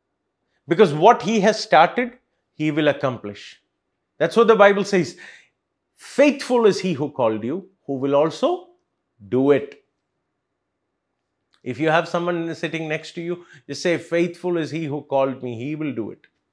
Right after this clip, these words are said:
He is my perfecter. He will teach me, lead me. He won't force me, but He will get me to perfection." Oh, hallelujah.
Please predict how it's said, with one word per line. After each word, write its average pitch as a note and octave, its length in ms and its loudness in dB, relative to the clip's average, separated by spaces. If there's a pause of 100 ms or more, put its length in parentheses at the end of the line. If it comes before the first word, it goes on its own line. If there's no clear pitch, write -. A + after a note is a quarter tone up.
(240)
He G#3 120 2
is - 120 2
my F#3+ 160 4 (140)
perfecter. A#2+ 420 -6 (460)
He B3+ 180 4
will A#3+ 220 2 (160)
teach G#3+ 260 -8
me, A3+ 220 -2
lead F#3+ 580 -4
me. A3 120 0
He F#3+ 140 -2
won't A3+ 360 -4
force G#3 240 -4 (100)
me, G#3+ 80 -4 (240)
but E3 260 -4
He A#3 140 0
will A3 200 2 (120)
get E3+ 220 -2
me F3+ 60 0
to D3+ 220 -4
perfection." - 400 -10 (1160)
Oh, B2+ 340 -4
hallelujah. A2 720 -4